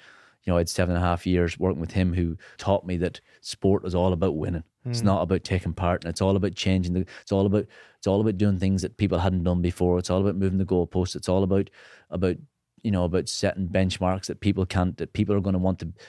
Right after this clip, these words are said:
Speaker 1: the only way they can beat you is by copying you or trying to
Speaker 2: Yeah.
Speaker 1: copy you or emulate you. They can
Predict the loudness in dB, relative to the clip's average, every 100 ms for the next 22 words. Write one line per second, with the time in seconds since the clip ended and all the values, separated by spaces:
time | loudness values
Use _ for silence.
0 | -4 0 2 2 0 -2 0 0 -2 -2
1 | -2 0 -2 0 2 2 0 0 0 2
2 | 0 -2 -2 0 0 0 0 0 0 -2
3 | -2 -2 -4